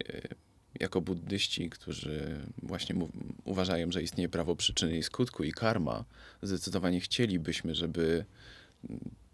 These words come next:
ta planeta, którą przekażemy też s-, naszym dzieciom czy kolejnym pokoleniom, była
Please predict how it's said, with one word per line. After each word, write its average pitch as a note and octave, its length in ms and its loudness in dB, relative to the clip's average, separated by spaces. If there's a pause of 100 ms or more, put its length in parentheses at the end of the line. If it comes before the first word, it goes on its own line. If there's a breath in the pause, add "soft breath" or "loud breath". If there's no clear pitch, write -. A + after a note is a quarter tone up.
(180)
ta F#2 100 4
planeta, F2 420 2
którą F2 280 0
przekażemy E2+ 580 2
też - 220 0
s-, - 340 -4
naszym E2 360 0
dzieciom E2+ 300 2
czy G2 100 -4
kolejnym E2+ 400 4
pokoleniom, F#2 560 2
była F#2 200 2